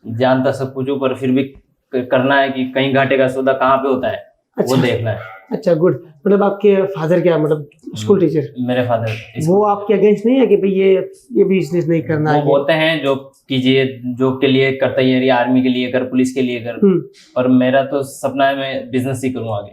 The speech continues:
Speaker 2: बिजनेस ही करना है।
Speaker 1: जी।
Speaker 2: और उसमें बिजनेस में भी कई अलग-अलग, मतलब, होता है कि भाई, ये, आ, कोई कंस्ट्रक्शन कर लो,
Speaker 1: जी, जी।
Speaker 2: या फिर कोई स्टडी का कर लो, कोई भी स्कूल, मतलब, बहुत अलग-अलग होते हैं।
Speaker 1: पर
Speaker 2: तो आपको ये, इसमें आने की रीजन?
Speaker 1: मुझे,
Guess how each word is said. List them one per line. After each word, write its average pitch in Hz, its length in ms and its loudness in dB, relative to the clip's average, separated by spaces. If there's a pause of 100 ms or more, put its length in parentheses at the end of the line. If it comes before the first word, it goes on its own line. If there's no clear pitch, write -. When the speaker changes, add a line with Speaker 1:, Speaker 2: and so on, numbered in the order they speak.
Speaker 2:
बिजनेस 185 380 2
ही 160 80 -2
करना 139 260 -4
है। 120 200 -8
Speaker 1:
जी। 95 100 -18 (160)
Speaker 2:
और 233 100 4
उसमें 196 360 2
बिजनेस 196 340 2
में 226 180 0
भी 233 120 2
कई 208 240 2
अलग-अलग, 202 520 2
मतलब, 170 200 0
होता 156 200 -6
है 165 80 0
कि 170 120 0
भाई, 165 120 0
ये, 170 300 -2 (440)
आ, 165 220 0 (440)
कोई 185 460 2
कंस्ट्रक्शन 180 680 -2
कर 151 180 -2
लो, 143 300 -4
Speaker 1:
जी, 110 180 -4
जी। 190 80 0
Speaker 2:
या 185 80 2
फिर 185 100 -2
कोई 180 140 0
स्टडी 208 380 2
का 202 140 0
कर 170 180 0
लो, 160 180 0
कोई 190 220 2
भी 190 160 0
स्कूल, 208 360 -2
मतलब, 233 460 0 (180)
बहुत 247 200 2
अलग-अलग 202 460 4
होते 151 180 -4
हैं। 123 80 -6
Speaker 1:
पर - 300 -8
Speaker 2:
तो - 140 -4
आपको 294 320 2
ये, 220 240 6
इसमें 233 400 2
आने 220 180 0
की 208 120 2
रीजन? 190 400 -2 (360)
Speaker 1:
मुझे, 135 640 0